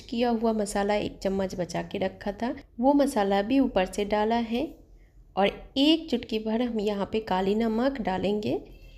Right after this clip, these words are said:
थोड़ा सा धनिया के पत्ते भी इस तरीके से तोड़ के डाल दिया है। अब यहाँ पे हम थोड़े से भुजिया डाल देंगे। बस इस तरीके से गार्निश हो जाए और प्लेट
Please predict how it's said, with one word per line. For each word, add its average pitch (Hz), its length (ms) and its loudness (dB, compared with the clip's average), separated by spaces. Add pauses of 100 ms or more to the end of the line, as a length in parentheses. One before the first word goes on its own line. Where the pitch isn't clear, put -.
(160)
थोड़ा 359 300 6
सा 247 140 0
धनिया 208 360 2
के 214 180 0
पत्ते 214 460 -2
भी 294 180 0
इस 269 180 0
तरीके 226 320 0
से 196 160 -4
तोड़ 196 300 -2
के 262 180 -2
डाल 240 260 0
दिया 247 240 0
है। 254 260 -2 (460)
अब 202 180 0
यहाँ 196 380 2
पे 254 80 2
हम 214 200 0
थोड़े 185 300 -4
से 175 140 -4
भुजिया 185 440 -2
डाल 262 240 2
देंगे। 262 460 2 (380)
बस 175 240 -2 (340)
इस 254 180 0
तरीके 302 400 4
से 294 140 0
गार्निश 214 640 4
हो 175 100 2
जाए 180 260 -4
और 190 120 -2
प्लेट 226 440 -4